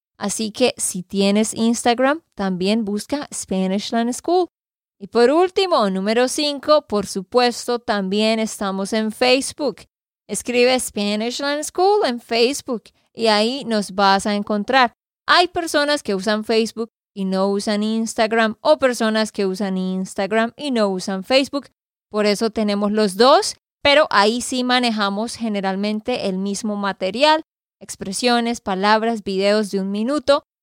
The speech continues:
y algunos ejercicios donde ustedes tienen que responder y nosotros respondemos sus comentarios.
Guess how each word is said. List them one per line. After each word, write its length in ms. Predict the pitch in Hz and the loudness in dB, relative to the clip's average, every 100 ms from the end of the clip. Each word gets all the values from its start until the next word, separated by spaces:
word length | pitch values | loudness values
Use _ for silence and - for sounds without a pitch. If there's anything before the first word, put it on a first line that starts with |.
| _ | _
y 120 | 269 | 2
algunos 480 | 285 262 269 262 262 | 2 4 0 0 2
ejercicios 800 | 254 247 220 - 226 - 226 220 | 0 0 -4 -4 -4 0 0 0
donde 280 | 214 214 190 | -2 -2 -4
ustedes 540 | 190 - 214 202 202 | -6 -2 2 2 0
tienen 300 | - 208 202 | -2 -2 -2
que 140 | 202 208 | -4 -8
responder 640 | 190 - - 190 220 311 330 _ _ _ _ _ | -8 -8 -6 -2 2 2 2 _ _ _ _ _
y 380 | 247 254 269 - | -2 0 -2 -4
nosotros 520 | 202 190 190 180 190 | -6 -4 -4 -4 -4
respondemos 600 | 202 196 190 180 175 180 | -4 -4 -4 -4 -4 -6
sus 220 | - 190 | -8 -10
comentarios. 640 | - 185 185 180 165 208 - | -6 -6 -6 -6 -8 -10 -14